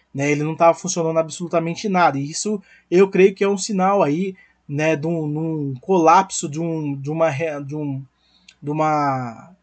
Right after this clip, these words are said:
é, de um reinício aí que, que essas pessoas que controlam o mundo querem fazer,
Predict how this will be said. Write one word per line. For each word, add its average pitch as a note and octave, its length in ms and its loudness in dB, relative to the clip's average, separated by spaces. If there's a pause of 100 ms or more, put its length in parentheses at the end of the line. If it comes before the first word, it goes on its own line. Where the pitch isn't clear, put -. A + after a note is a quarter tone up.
(340)
é, B2 420 -10
de C3+ 140 -8
um E3 80 -2
reinício F#3 760 6
aí E3 260 2 (400)
que, E3+ 240 -6
que D3+ 420 -2
essas D#3+ 300 -4
pessoas F#3 380 -2
que F#3 100 -8
controlam F3+ 460 2
o - 20 4
mundo F3 320 2
querem F3 260 0
fazer, D3 460 -2